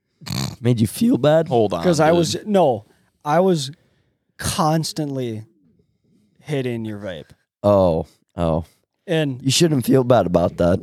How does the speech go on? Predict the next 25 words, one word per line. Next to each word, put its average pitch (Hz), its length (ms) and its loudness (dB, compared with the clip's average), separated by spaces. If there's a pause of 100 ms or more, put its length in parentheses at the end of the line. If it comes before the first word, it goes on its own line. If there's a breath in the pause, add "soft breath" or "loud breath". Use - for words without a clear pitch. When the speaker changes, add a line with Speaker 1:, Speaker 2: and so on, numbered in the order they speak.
(260)
Speaker 3:
No, 208 340 0
but, 127 280 -4
I 180 100 -8
mean 147 380 -2
Speaker 1:
But 107 160 2
you 101 100 -2
did. 90 280 0
I 101 100 2
understand. 87 500 -6
Speaker 3:
So 165 200 2
that 151 220 -2
Speaker 1:
Good 92 200 -2
dude. 90 260 -2 (600)
Speaker 3:
where 156 200 2
my 156 160 2
brain 156 360 2
is 120 160 0
at 104 280 -2 (920)
is 131 180 -4
I, 139 220 2 (120)
I 131 140 -2
had 139 140 -2
quit 151 200 0
everything. 120 580 0 (1500)
But 123 360 0